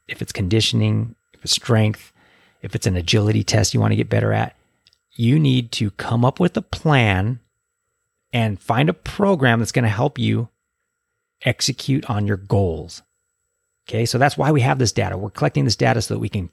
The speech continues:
find where we're at, come up with a plan, and execute on those goals based on our priorities. So you need to find a program that's gonna get you results in the areas that you've set a priority to improve in.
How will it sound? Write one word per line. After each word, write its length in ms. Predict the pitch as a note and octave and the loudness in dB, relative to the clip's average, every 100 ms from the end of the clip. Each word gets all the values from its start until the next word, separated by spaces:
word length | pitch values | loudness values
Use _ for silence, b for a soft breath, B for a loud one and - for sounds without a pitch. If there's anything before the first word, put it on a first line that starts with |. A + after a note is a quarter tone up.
| _ | _
find 440 | G#2+ A2+ C3 C#3+ - _ _ | -2 2 2 0 -4 _ _
where 220 | G#2 C3 | -2 2
we're 120 | E3 | 4
at, 320 | A2 G2 - _ _ _ _ _ _ _ - | 2 0 -4 _ _ _ _ _ _ _ -2
come 180 | A#2+ | 2
up 140 | C3+ F3 | 2 2
with 140 | D#3 | 0
a 40 | G3 | 0
plan, 760 | - D3+ C3+ A2+ G#2+ G#2+ C3+ _ _ _ _ _ _ _ _ - | -2 2 4 4 2 0 -4 _ _ _ _ _ _ _ _ -2
and 160 | B2+ - | -2 -2
execute 680 | A2+ - B2 - B2+ B2+ - _ - | -4 -2 -6 -2 -2 -2 -6 _ -10
on 200 | F2+ G2 | -6 -2
those 180 | G#2 | -4
goals 280 | - C3 A2+ | -2 0 0
based 280 | - G#2 - | -2 -4 -2
on 80 | G2 | -4
our 80 | G2+ | -4
priorities. 640 | - A2+ C3+ A#2 - - _ b b | -2 -2 -2 -6 -8 -14 _ b b
So 340 | - C3 A2+ - b b | 0 2 2 -2 b b
you 100 | A#2 | 2
need 140 | C3 | 4
to 80 | A2 | 2
find 340 | - B2+ C#3 | 0 2 4
a 60 | - | 2
program 480 | - D3 B2 A#2 A2+ | 2 2 4 4 2
that's 100 | - | 0
gonna 180 | A#2 G2+ | 0 0
get 180 | A#2 | -2
you 100 | B2+ | -2
results 560 | C#3 C#3 G#2+ G2+ - - - | 0 2 0 0 -6 -10 -4
in 100 | A2 | -4
the 160 | - A#2+ | -2 0
areas 520 | A#2 A#2 B2+ B2 - _ _ _ _ _ - | 2 2 2 0 -6 _ _ _ _ _ -8
that 120 | A2+ | -4
you've 200 | A2+ G#2 | -2 0
set 180 | - A2+ | 0 0
a 60 | |
priority 480 | - B2+ A#2 A#2+ A2+ | 0 0 4 2 0
to 160 | - A2+ | 0 -2
improve 400 | F2 - F#2+ F2+ | -2 -4 -2 -2
in. 240 | F#2 | -2